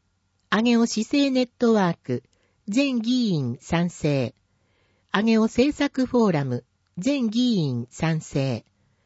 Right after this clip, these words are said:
公明党上尾市議団、全議員賛成。日本共産党上尾市議団、全議員賛成。林友会、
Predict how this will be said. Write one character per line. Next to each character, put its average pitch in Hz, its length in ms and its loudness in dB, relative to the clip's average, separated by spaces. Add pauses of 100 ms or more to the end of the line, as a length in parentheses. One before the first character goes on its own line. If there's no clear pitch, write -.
(460)
公 262 220 4
明 254 240 4
党 202 400 2
上 233 280 0
尾 254 100 0
市 226 180 -4
議 214 140 0
団、 131 340 -4 (540)
全 254 340 0
議 240 280 0
員 131 340 -2
賛 175 300 -2
成。 139 460 -2 (840)
日 220 140 0
本 277 240 0
共 254 200 2
産 233 300 0
党 196 400 0
上 226 280 0
尾 254 80 0
市 240 160 -6
議 226 180 0
団、 135 300 -4 (500)
全 247 340 -2
議 240 260 0
員 131 340 -2
賛 175 320 -4
成。 143 460 -2 (800)
林 269 320 0
友 269 220 2
会、 135 400 -4